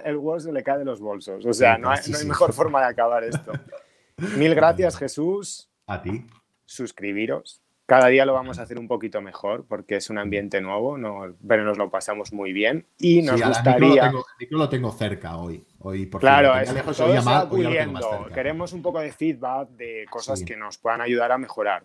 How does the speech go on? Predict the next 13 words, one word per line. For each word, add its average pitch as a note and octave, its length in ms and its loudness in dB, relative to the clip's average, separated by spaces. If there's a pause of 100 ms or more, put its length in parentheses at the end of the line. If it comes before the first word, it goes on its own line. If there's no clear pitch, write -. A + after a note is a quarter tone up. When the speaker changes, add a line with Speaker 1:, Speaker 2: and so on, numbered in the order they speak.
Speaker 1:
porque G2 240 -14
en G2+ 100 -12
eso G#2+ 160 -10
Speaker 2:
Ujú. G#2+ 120 -10
Speaker 1:
estamos, C#3 460 0
hay A2 100 -4
que B2 80 -2
ajustar A#2 500 -2
un A#2 100 -8
poquito A2+ 360 -8
ciertas A#2+ 340 -4
cosas, C3+ 380 0
pero F#2 680 -2